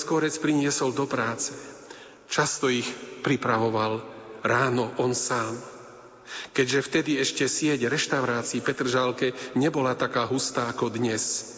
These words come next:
vždy som sa tešil na toto jedlo. Otec Korec mi týmto spôsobom pomáhal,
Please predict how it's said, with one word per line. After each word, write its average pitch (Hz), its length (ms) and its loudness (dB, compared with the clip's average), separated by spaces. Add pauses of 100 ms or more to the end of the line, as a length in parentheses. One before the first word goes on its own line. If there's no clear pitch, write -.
(420)
vždy 127 160 2
som 120 240 0
sa 113 160 0
tešil 117 400 2
na 110 80 2
toto 107 320 0
jedlo. 107 360 0 (1080)
Otec 117 240 0
Korec 127 400 2
mi 120 80 4
týmto 120 400 0
spôsobom 120 640 0
pomáhal, 113 720 0